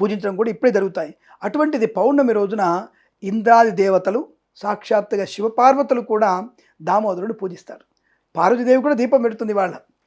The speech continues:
తన అన్నగారి కోసం, కార్తీక ప్రీతి కొరకు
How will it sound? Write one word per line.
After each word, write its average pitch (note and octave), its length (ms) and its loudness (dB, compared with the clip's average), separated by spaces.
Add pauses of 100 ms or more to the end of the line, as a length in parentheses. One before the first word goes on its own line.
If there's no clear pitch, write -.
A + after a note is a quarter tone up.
(300)
తన F3+ 80 -2
అన్నగారి G#3+ 440 4
కోసం, F#3+ 380 -4
కార్తీక G3+ 440 0
ప్రీతి F#3+ 160 -8
కొరకు G#3 360 -2